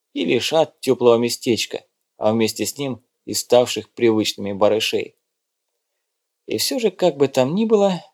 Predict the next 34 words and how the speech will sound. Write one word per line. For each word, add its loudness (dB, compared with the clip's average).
задерживаться -2
в -8
Борло 0
не -4
с -8
руки. -6
Надо -4
переправлять 0
Марту -2
в -4
Румынию -2
и 0
возвращаться. 0
Время -6
не -8
ждет. -4
Решив -2
не 0
выспрашивать 2
дорогу, 0
чтобы -2
не -2
привлекать 0
к -18
себе -4
внимания, -4
Владимир -6
ходил -6
по -6
улицам, -4
отыскивая -4
церковь -2
Святого 0
Андрея, -4